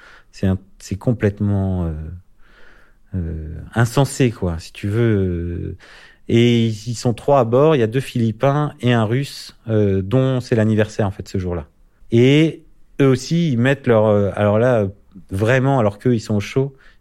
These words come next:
ils mettent leur vie en péril, quoi, parce que passer avec la petite barque dans trois mètres cinquante de,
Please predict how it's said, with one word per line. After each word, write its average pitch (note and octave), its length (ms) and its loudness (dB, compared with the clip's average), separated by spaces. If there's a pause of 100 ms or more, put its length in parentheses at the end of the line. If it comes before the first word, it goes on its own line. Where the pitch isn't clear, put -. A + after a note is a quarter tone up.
ils G#2 80 2
mettent A2+ 220 0
leur G#2 120 2
vie A2+ 160 -2
en G2 280 0
péril, G#2 420 -2
quoi, - 260 -12
parce - 180 -8
que F2 360 -4 (440)
passer A2+ 280 0
avec A#2 260 2
la A2 140 2
petite G#2+ 260 -6
barque A2+ 360 0
dans F#2 460 0
trois - 180 -4
mètres G#2+ 200 0
cinquante G#2+ 400 -4
de, E2+ 840 -4